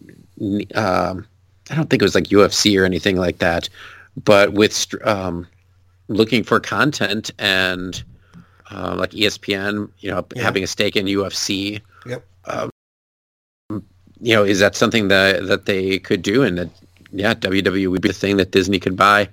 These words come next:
Speaker 1: I don't, I don't know. Um, I, i-, if so, like you said, it would be W W E. Is it possible? Sure.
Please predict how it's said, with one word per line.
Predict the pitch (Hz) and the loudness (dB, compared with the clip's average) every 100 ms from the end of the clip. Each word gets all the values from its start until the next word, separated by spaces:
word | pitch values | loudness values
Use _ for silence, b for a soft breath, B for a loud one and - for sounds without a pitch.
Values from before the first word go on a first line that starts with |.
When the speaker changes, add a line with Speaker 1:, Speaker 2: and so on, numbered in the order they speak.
| b b b _ | b b b _
Speaker 1:
I | 247 302 | -8 2
don't, | 165 104 85 _ _ _ | 2 2 -4 _ _ _
I | - - 180 | -12 -8 -2
don't | 131 - - | -2 -4 -8
know. | 98 98 101 104 110 - b b b b b b b | -6 -4 -2 -2 -4 -12 b b b b b b b
Um, | - 127 113 104 95 b b _ _ _ _ _ - - | -4 0 2 2 -2 b b _ _ _ _ _ -20 -6
I, | 120 - _ _ _ _ _ _ - - - | -6 -6 _ _ _ _ _ _ -20 -20 2
i-, | 147 - | 2 4
if | 151 139 | 0 0
so, | - 143 139 | 2 6 6
like | 135 - | 4 2
you | |
said, | 120 120 113 | 0 2 2
it | |
would | 113 | 0
be | 107 104 | 0 0
W | 107 107 107 | 0 0 0
W | 107 107 104 98 | 0 0 -4 -2
E. | 104 107 | -2 -2
Is | 120 131 | -2 -4
it | - | -2
possible? | 123 123 - 120 120 120 | 0 0 -2 0 2 2
Sure. | 113 - - 101 98 98 | -2 -6 0 2 2 0